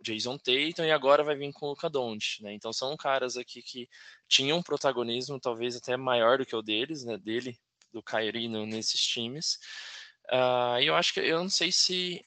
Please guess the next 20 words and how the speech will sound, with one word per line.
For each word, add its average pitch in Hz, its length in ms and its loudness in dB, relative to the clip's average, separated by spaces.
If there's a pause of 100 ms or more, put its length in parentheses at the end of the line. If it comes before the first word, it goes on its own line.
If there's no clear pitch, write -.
o, 147 280 -2
o 139 40 -2
Doncic 139 640 0
sairia 135 960 2
tanto 139 300 -2
desse 131 180 0
protagonismo 123 600 -6
que - 100 -6
ele 120 100 -10
tem, 127 640 -6
igual 123 200 0
a 131 40 0
gente 131 180 -2
tinha 131 100 -4
comentado, 127 720 -6
né? 123 160 -2
Eu 123 40 2
acho 127 160 0
que - 80 -4
ele, 139 180 -4